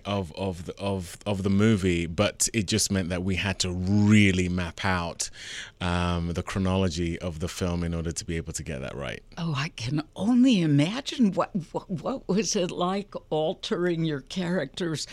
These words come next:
Speaker 2: response to a situation depending on the timeline? Were you able to keep it straight?
Speaker 1: It was, it was difficult, I'm not gonna lie, but thankfully our, our director, Jacob Estes, who also wrote the script, was very on top of it. You know, I tried to be on top of it, but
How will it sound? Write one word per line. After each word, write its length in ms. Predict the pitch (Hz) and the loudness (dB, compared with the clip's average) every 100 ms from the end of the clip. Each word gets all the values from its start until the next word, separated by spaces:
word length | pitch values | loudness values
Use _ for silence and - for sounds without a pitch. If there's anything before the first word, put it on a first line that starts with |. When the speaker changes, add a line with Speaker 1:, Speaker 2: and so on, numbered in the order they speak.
| - - - - - _ | -14 -18 -20 -20 -20 _
Speaker 2:
response 1000 | 170 151 160 160 151 - - 165 151 147 | -8 -6 -4 0 0 0 2 4 4 0
to 180 | - 151 | -2 0
a 100 | 143 | 2
situation 1400 | 123 - 123 - 156 139 143 135 - 139 147 135 127 135 _ | 2 0 -2 -2 -2 2 2 2 0 2 4 4 4 0 _
depending 760 | 131 113 131 127 175 165 151 | -6 -4 -2 2 4 4 4
on 200 | 143 135 | 4 4
the 100 | 131 | 4
timeline? 640 | 127 - 117 156 143 131 117 | 2 0 0 2 4 4 2
Were 140 | 117 | 0
you 160 | 117 110 | 0 0
able 260 | 120 117 | -2 -4
to 220 | - - 214 | -8 -8 -10
keep 320 | - 175 202 | -8 -8 -6
it 160 | 233 | -8
straight? 580 | - - 143 98 101 - - - - - - - - - - | -8 -8 -8 -12 -14 -20 -6 -6 -6 -16 -20 -20 -20 -20 6
Speaker 1:
It 160 | 180 | 6
was, 240 | 185 190 - | 10 8 8
it 180 | 170 170 | 6 8
was 360 | 165 208 240 | 10 10 8
difficult, 480 | 151 175 165 123 107 | 6 6 6 6 6
I'm 120 | 101 | 8
not 140 | 120 110 | 4 6
gonna 180 | 117 | 6
lie, 380 | 113 117 113 98 | 8 10 10 8
but 320 | 90 98 92 | 6 4 2
thankfully 500 | - 117 101 - 104 | 2 2 2 0 2
our, 220 | 98 98 - | 4 2 0
our 160 | 98 98 | 0 0
director, 480 | 90 95 - - | 2 2 2 -2
Jacob 400 | 92 90 90 98 | -2 0 -2 -2
Estes, 380 | 87 90 - 92 | 0 0 0 -2
who 140 | - 92 | 0 2
also 320 | 92 - 92 | 2 2 0
wrote 260 | 85 90 | 2 0
the 80 | 73 | 0
script, 560 | 85 - - 92 85 - | 0 0 2 2 2 -2
was 140 | 92 | -4
very 420 | 78 87 92 92 | 0 2 4 4
on 160 | 87 87 | 2 -2
top 260 | 90 92 - | -2 -2 -2
of 140 | 82 | 0
it. 320 | 90 85 - | 0 0 -4
You 140 | 92 95 | -2 -2
know, 100 | 87 | -2
I 280 | 85 92 92 | -2 -4 -2
tried 480 | - - 82 87 92 | -2 0 -2 -2 -4
to 180 | - 98 | -2 0
be 120 | 95 | 0
on 140 | 95 | 0
top 240 | 92 95 87 | 0 -4 -2
of 100 | 92 | 0
it, 200 | 95 82 | -2 2
but 180 | 110 | 0